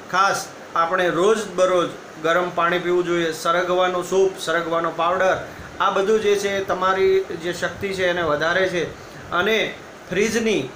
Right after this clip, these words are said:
કોઈ પણ વસ્તુઓ હમણાં એક મહિના સુધી ખાવાની બિલકુલ ટાળો, તો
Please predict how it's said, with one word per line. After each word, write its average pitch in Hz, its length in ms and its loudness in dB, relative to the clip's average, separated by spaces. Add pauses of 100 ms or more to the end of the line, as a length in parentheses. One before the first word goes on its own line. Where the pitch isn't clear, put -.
કોઈ 196 180 2
પણ 226 360 2
વસ્તુઓ 190 540 0
હમણાં 180 560 0
એક 220 260 2
મહિના 185 280 -2
સુધી 170 240 -4
ખાવાની 165 420 -2
બિલકુલ 190 440 -2
ટાળો, 165 360 0 (360)
તો 170 260 2